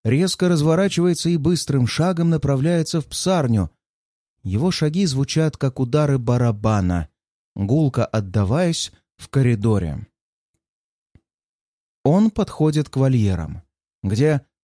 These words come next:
громопсы, всегда бывшие свирепыми и опасными,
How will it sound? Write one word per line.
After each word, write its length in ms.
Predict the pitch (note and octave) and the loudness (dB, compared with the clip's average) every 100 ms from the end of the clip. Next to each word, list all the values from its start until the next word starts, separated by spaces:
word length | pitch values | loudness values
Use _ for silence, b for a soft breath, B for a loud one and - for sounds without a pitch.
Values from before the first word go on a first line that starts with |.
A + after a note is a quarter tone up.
| - | -4
громопсы, 840 | G2 C#3 E3 D3+ - - F#3 D3 | 0 2 2 0 -4 -4 -2 -2
всегда 480 | E2 - F2+ F2 C#3 | -4 -6 -6 -2 -2
бывшие 440 | A#2+ C#3+ A#2+ C3+ A#2 | 0 -2 -2 -4 -2
свирепыми 680 | - B2+ B2 C#3+ B2+ A#2 | -2 0 2 0 0 0
и 160 | A#2+ A#2 | 0 0
опасными, 800 | G2+ - B2 E3+ - D#3+ E3+ | -2 -2 -2 -2 -2 0 0